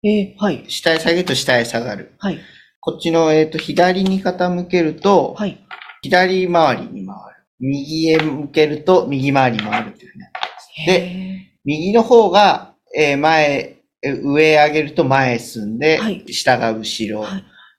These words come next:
Speaker 2: で、右は右、左は左といった感じに動いていきます。
Speaker 1: これ、慣れるまですごい考えながらこう、<laughs> レバーを使わないと。
Speaker 2: そうですね。結構難しいですね。
Speaker 1: そうですよね。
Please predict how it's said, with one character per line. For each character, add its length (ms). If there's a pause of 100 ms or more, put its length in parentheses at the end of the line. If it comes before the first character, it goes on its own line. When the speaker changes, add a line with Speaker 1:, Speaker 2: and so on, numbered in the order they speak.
Speaker 2:
で、 80
右 480
は 120
右、 280
左 360
は 60
左 440
と 100
い 60
っ 20
た 100
感 220
じ 120
に 520
動 140
い 20
て 160
い 80
き 80
ま 240
す。 180
Speaker 1:
こ 180
れ、 60 (500)
慣 120
れ 120
る 100
ま 100
で 100
す 120
ご 100
い 60
考 300
え 80
な 120
が 80
ら 100
こ 320
う、 40 (520)
<laughs> 560
レ 140
バ 200
ー 40
を 60
使 220
わ 60
な 120
い 80
と。 280
Speaker 2:
そ 320
う 40
で 100
す 80
ね。 80
結 240
構 100
難 380
し 140
い 20
で 100
す 120
ね。 180
Speaker 1:
そ 140
う 60
で 100
す 140
よ 60
ね。 400